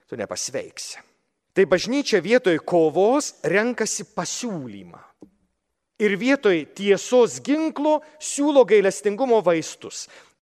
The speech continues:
Aš čia viską cituoju iš šitos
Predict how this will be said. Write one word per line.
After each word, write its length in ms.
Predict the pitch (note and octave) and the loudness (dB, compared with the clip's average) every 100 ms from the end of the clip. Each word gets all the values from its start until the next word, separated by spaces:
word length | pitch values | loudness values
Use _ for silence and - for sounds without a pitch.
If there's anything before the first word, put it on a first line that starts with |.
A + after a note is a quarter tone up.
| _ | _
Aš 140 | A#3 A#3 | -6 0
čia 140 | A#3+ G#3 - _ D3+ | 0 0 -4 _ -10
viską 300 | G#3 - F3+ | -10 -4 -4
cituoju 540 | D#3 - F#3 E3+ - - | -4 -4 0 0 -2 -14
iš 160 | D3+ C3 | -10 -8
šitos 360 | G#3 E3+ C#3 | -4 -2 -4